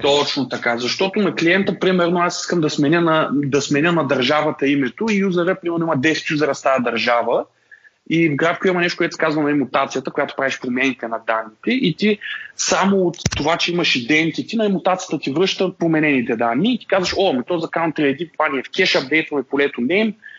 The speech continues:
и самата библиотека автоматично ти апдейтва целия U I.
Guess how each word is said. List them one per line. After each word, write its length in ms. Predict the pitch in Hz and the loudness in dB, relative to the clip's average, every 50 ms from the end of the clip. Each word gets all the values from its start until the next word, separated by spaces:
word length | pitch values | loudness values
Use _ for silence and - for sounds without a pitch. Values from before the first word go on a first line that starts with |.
| - - _ - - _ _ - | -20 -20 _ -20 -20 _ _ -2
и 340 | - 185 190 190 190 185 180 | 2 2 4 4 4 4 2
самата 260 | - 175 165 175 175 - | 2 0 0 0 0 0
библиотека 540 | 156 143 143 143 143 180 170 170 175 160 147 - | -2 -2 -2 0 0 0 0 0 0 0 0 0
автоматично 560 | 151 - - 151 147 127 - 165 - 160 135 | -2 0 0 0 0 0 -2 -4 -4 -4 -2
ти 80 | - | -2
апдейтва 360 | 147 127 135 147 143 139 143 - | -2 0 0 0 0 -2 -4 -4
целия 320 | - 151 139 131 131 131 | -2 0 2 2 2 2
U 140 | 131 127 127 | 2 2 2
I. 360 | 120 120 117 117 110 107 104 | 2 2 2 2 0 0 -4